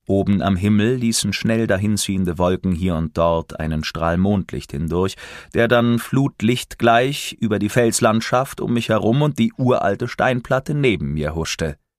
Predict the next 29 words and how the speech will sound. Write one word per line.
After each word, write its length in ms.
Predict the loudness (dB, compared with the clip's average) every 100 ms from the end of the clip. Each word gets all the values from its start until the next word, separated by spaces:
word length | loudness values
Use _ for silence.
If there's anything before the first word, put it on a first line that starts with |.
| _ _ _ _ _ _
Das 140 | -4 0
Mondlicht 540 | 2 2 2 0 0
ließ 220 | 0 0
überall 500 | -2 0 0 2 0
am 160 | 0 0
Rande 320 | 2 0 0
des 120 | -4
Steintischs 680 | 0 0 0 0 -2 -2 -6 -12 -20 -8
tief 340 | -2 0 -2 0
eingegrabene 680 | 2 2 0 0 0 0 0
Runen 380 | 0 0 -2
aufleuchten, 680 | -2 -4 0 0 0 0 -2 -2 -12 -2
die 80 | 2
unter 240 | 2 2
seiner 240 | 2 4 4
Berührung 540 | 4 4 4 4 4
beinahe 480 | 4 4 4 4 2
zu 140 | 0
tanzen 440 | -4 -4 -4 -6 -10
schienen. 400 | -12 -12 -14 -16 _ _ _ _ _ _ _ _ _
Die 140 | -4 2
uralte 560 | 4 4 2 -2 -4
Schrift 580 | -6 -4 -4 -4 -14 -8
einer 240 | -4 -2
Sprache, 500 | -4 -2 2 2 0
die 140 | -2 -4
ich 100 | -4
nicht 180 | -6 -8
kannte. 380 | -16 -16 -20